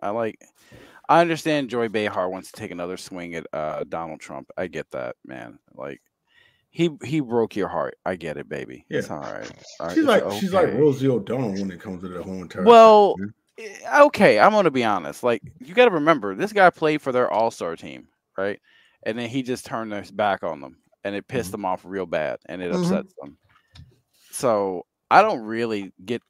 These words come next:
Speaker 1: the understanding of, like, why people are so upset. But then again, I realize, like,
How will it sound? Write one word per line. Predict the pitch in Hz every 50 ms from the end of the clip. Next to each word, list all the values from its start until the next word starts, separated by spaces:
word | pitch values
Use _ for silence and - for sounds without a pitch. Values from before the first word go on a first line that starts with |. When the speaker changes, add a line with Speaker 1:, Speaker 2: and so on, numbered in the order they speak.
| _ _
Speaker 1:
the | 101 98 92 90 -
understanding | - 107 107 92 95 - - - 98 95 95 95 92 90
of, | 87 82 78 87
like, | 87 82 78 -
why | 73 76 80 85 82 80 85 85
people | - - 98 82 - - 82
are | 78 76
so | - - 92 87 85
upset. | 78 - - - 95 90 - -
But | 98 95 95
then | 131 147 143
again, | 131 127 123
I | 117 107
realize, | 101 95 104 104 104 98 92 87 85 87 85 87
like, | 92 95 90